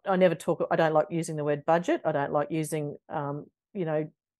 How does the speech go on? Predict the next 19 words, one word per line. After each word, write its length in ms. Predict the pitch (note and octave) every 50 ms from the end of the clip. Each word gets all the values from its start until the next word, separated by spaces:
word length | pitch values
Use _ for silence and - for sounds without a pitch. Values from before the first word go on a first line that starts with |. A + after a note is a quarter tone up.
| _ -
it's 220 | G3 F#3 - -
not, 220 | G3+ F#3 - -
so 120 | - - F3+
it's 160 | E3+ E3+ -
not 120 | G3+ G3
about 280 | F#3+ F3+ F3 - F3 -
budgeting. 400 | E3 D#3+ D#3 F3+ D#3+ D#3+ E3 D#3+
It's 180 | D#3 C#3 - -
not 120 | F3 E3+
about 280 | E3 E3 D#3 D3+ D3 - - _ _ _ _ _ -
going 280 | D#3+ E3+ D#3+ E3 E3 D#3+
without, 360 | D#3+ D3+ - - D#3 D#3 D#3+
it's 140 | D3+ - -
not 100 | F3+ F3+
about 280 | F3 F3 E3+ - -
scorched 560 | - - - - F3+ D#3 D3+ C3 - - - -
earth. 520 | - F3 E3+ E3 G3+ F#4 - - - - - _ _ _ _ _ _ _ _ _ -
It 200 | F#3 F#3 F#3 - -
is 420 | G#3 G3+ F#3+ F#3+ G#3 G#3 G#3 -